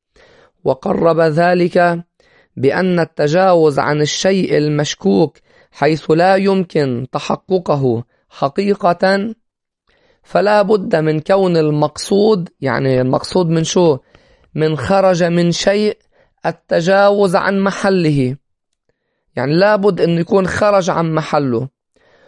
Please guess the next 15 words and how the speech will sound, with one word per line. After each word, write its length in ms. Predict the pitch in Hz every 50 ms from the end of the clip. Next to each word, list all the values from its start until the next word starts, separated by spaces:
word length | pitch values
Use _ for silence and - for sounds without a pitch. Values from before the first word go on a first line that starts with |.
| _ _ _ -
وواضح 680 | 135 147 160 180 247 294 233 196 202 185 - - - -
أن 220 | 196 202 190 185
التجاوز 760 | 180 175 - - 170 160 151 175 190 208 202 196 190 180 180
عن 280 | 160 143 165 175 170 170
محل 400 | 170 - - - 190 196 185 175
الشيء 540 | 170 165 - - - 190 190 185 - - 156
المشكوك 760 | 156 156 156 156 151 - - - - 165 156 151 147 - _ _ _ _ _ _ _ _ _ _ -
لا 240 | 143 160 190 196 208
يتحقق 720 | 202 196 185 - 180 - - 190 190 - - 175 151 - - -
إلا 240 | 180 180 175 160
بالدخول 640 | 156 147 151 135 131 143 143 107 90 - 165 160 151
في 100 | 139 -
الجزء 500 | 147 139 139 131 180 185 160 151 - -
المترتب 800 | 139 139 139 143 147 143 - 147 160 185 180 - _ - 151 143
شرعا 680 | - - - 175 190 190 185 170 - 196 196 202 196